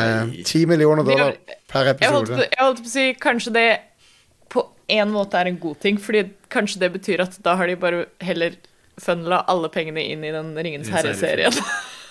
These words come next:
Speaker 2: Jeg føler
Speaker 3: <laughs> Og
Speaker 2: at det
Speaker 3: at, og at den blir jævlig bra.
Speaker 2: Jo, men vi har
Speaker 3: Eller så blir også Ringenes herre-serien senest cheapo ut.
Speaker 2: Nei, det tror jeg ikke han blir.
Speaker 3: Nei.
Speaker 2: Men det er et eller annet med det, det er et eller annet med fuckings, eh, Wheel of Time. Det, det har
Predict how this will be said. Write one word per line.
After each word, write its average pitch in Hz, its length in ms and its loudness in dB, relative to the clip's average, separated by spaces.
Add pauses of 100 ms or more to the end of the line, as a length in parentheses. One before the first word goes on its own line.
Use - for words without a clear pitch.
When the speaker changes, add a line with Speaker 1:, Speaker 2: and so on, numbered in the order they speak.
Speaker 2:
Jeg - 140 -4
føler 139 360 4
Speaker 3:
<laughs> - 20 6
Og 214 140 4
Speaker 2:
at 220 140 2
det 226 200 0
Speaker 3:
at, - 180 -12 (240)
og 220 180 0
at 208 160 0
den 190 300 2
blir 196 220 4
jævlig 165 320 0
bra. 190 160 4 (560)
Speaker 2:
Jo, 131 160 2
men 147 180 4
vi 156 80 4
har 139 300 4
Speaker 3:
Eller 262 400 2 (300)
så - 220 2
blir 226 260 4
også 202 340 2
Ringenes 185 340 0
herre-serien 160 680 -2 (440)
senest 160 520 0
cheapo 160 380 -4
ut. 180 260 -4
Speaker 2:
Nei, 127 160 2
det 135 140 4
tror 131 160 2
jeg 120 80 0
ikke 113 100 -2
han 104 80 -4
blir. 107 240 -8 (560)
Speaker 3:
Nei. - 220 -4 (580)
Speaker 2:
Men 131 180 -2
det 147 80 4
er 160 80 4
et 170 140 -4
eller 147 80 2
annet 131 180 -4
med 135 160 4
det, 143 200 4
det 123 100 2
er 127 100 4
et 156 80 0
eller 151 140 2
annet 120 160 -4
med 139 420 4
fuckings, 127 540 -4
eh, 120 100 2
Wheel 117 220 2
of 113 100 -2
Time. 123 240 2
Det, 123 140 2
det 127 160 -4
har 131 400 2